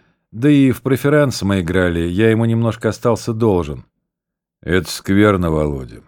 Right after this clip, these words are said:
Но что бы ты сделал, ежели бы меня не встретил?" — сказал строго, не глядя на брата, старший. "Да я думал, братец, что я получу эти подъемные в Севастополе, так отдам. Ведь можно так сделать, да и лучше уж завтра я с ним поеду".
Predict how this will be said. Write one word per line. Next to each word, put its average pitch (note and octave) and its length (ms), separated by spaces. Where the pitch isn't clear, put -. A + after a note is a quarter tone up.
Но A2 160
что C3 240
бы A2+ 140
ты G2+ 140
сделал, G2+ 500
ежели F#2+ 300
бы F#2 120
меня F#2 280
не D#2+ 120
встретил?" — D#2 520
сказал E2 420
строго, F#2+ 440
не E2 120
глядя E2 320
на D#2+ 120
брата, D#2+ 320
старший. - 680
"Да B2+ 140
я E3+ 160
думал, E3+ 280
братец, E3 380
что - 240
я D#3 160
получу D#3 400
эти D3+ 180
подъемные D3 680
в - 80
Севастополе, F#2+ 800
так G2 240
отдам. B2+ 520
Ведь E3+ 200
можно F3+ 340
так F#2+ 200
сделать, F2 580
да C#3 240
и F3+ 240
лучше F3+ 340
уж D3 200
завтра D#3+ 400
я C#3+ 220
с - 140
ним D#3 240
поеду". D2+ 460